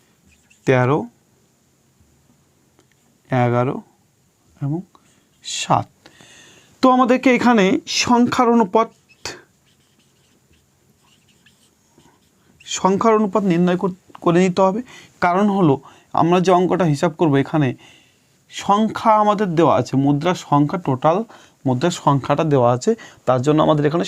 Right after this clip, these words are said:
সংখ্যার অনুপাতটা নির্ণয় করে নিতে হবে। তো সেই জন্য যে কাজটি আমরা করব, দেখো, তো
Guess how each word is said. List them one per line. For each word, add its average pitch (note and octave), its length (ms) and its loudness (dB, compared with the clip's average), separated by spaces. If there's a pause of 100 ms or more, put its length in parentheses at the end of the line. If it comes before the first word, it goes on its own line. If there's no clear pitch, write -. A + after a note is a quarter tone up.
সংখ্যার C3 400 -2
অনুপাতটা B2+ 520 -4
নির্ণয় A#2+ 340 -4
করে C3 140 -6 (140)
নিতে - 200 -6
হবে। A#2 100 -6 (300)
তো - 40 -14 (340)
সেই G3+ 260 0
জন্য C4 180 4 (120)
যে A#3+ 60 2 (100)
কাজটি - 360 -2
আমরা F3+ 140 2 (100)
করব, A#2 240 0 (640)
দেখো, F#3+ 320 -2 (1080)
তো G#3+ 80 4